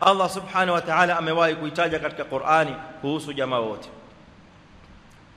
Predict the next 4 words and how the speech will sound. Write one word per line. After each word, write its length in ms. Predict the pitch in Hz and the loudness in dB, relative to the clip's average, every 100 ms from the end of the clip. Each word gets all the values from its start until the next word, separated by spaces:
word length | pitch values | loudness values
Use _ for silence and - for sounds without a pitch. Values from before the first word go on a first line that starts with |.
| - - - - - - - - _ - | -20 -20 -20 -20 -20 -20 -20 -20 _ -10
Anasema, 520 | 160 156 196 208 190 - - - - - - - - | -6 -2 0 2 0 -6 -16 -16 -18 -20 -20 -20 -20
"Sayahlifuna 960 | - 127 170 175 185 170 170 180 175 165 | -4 2 2 0 -6 -6 -4 -2 -2 -2
billahi 640 | 170 165 170 175 170 160 | -4 -2 0 2 0 -4
lakum 440 | 165 165 170 160 | -4 -4 -6 -8